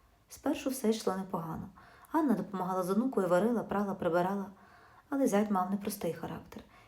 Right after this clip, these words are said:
Він був гоноровий, завжди вважав, що йому всі винні. Оля багато працювала, аби тримати сім'ю, а Вадим часто змінював роботу. То начальник не такий, то колеги заздрять. «Мамо», казала Оля, «потерпи трохи, ну що зробиш, такий він у мене».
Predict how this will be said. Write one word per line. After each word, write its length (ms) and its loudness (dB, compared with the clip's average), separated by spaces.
Він 100 2
був 200 -4
гоноровий, 480 0
завжди 240 -2
вважав, 300 -4
що 160 -2
йому 120 -2
всі 220 -4
винні. 380 -4
Оля 200 8
багато 320 4
працювала, 540 2
аби 140 -4
тримати 360 -2
сім'ю, 360 -4
а 80 2
Вадим 340 4
часто 320 2
змінював 440 4
роботу. 460 2
То 120 -2
начальник 580 4
не 60 2
такий, 340 0
то 140 -2
колеги 400 2
заздрять. 540 -6
«Мамо», 240 2
казала 340 0
Оля, 220 0
«потерпи 420 -2
трохи, 300 -2
ну 100 2
що 280 -4
зробиш, 380 -2
такий 400 -4
він 160 -2
у 60 -4
мене». 280 -2